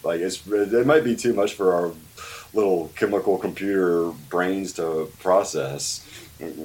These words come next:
down here. Maybe that's something after a body dies, then we'll have a much better perspective on what it meant to be alive.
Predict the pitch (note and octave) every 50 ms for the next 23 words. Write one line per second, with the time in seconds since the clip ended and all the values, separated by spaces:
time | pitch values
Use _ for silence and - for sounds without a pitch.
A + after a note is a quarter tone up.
0 | D2+ C#2+ D2+ D2+ D2 D2 E2+ E2 E2 D#2+ D#2 D#2+ D2+ D2 D2+ D2+ D#2 F2 F2+ G2
1 | G2+ A2 G#2+ G2+ G2 G2 F#2 D#2+ F2+ F#2 F#2+ F#2 F#2 - - G2 E2 F#2+ F#2+ F#2
2 | F#2 E2 E2 E2 - G2 F2+ E2 D#2+ E2+ F2 F2+ F#2 F2+ E2 F2 F2+ F2+ F#2+ F#2+
3 | F#2 - F2+ F2 E2+ E2 E2 D#2+ D#2 F2 F2 F2+ F2+ F#2 F2 F2 F2+ F#2 - -
4 | G2+ F#2 F2+ F2+ F2+ F#2 F2+ F2 - G2 F#2 F2+ - G2 E2 E2 E2 D#2+ E2 E2
5 | E2 E2+ D#2+ E2+ F2 F2 E2+ - - F2+ F2+ F2+ D#2 - - D#2+ E2 F2 E2 D#2+
6 | E2 E2+ F#2 F#2+ F#2 E2 D2+ C#2 - -